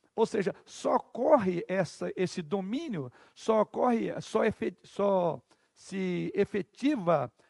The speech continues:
a ordem de Deus quando forem os dois, homem e mulher, os dois farão esse papel.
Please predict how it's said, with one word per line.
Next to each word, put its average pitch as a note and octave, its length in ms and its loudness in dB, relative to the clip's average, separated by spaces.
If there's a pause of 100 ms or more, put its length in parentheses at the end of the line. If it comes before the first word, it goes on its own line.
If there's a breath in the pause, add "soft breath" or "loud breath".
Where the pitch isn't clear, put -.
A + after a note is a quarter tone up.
(180 soft breath)
a E3 160 -2
ordem F#3+ 380 4
de E3 100 -6
Deus A#3+ 460 4 (100)
quando C4+ 400 2
forem B3+ 480 -2 (240)
os D4 160 4
dois, A#3+ 460 2 (100)
homem D#4+ 320 2
e A#3 40 -2
mulher, D#3+ 440 -2
os F#3 140 -4
dois A3+ 240 2
farão F3+ 380 -4 (260 soft breath)
esse F#3 240 2
papel. D3+ 480 -6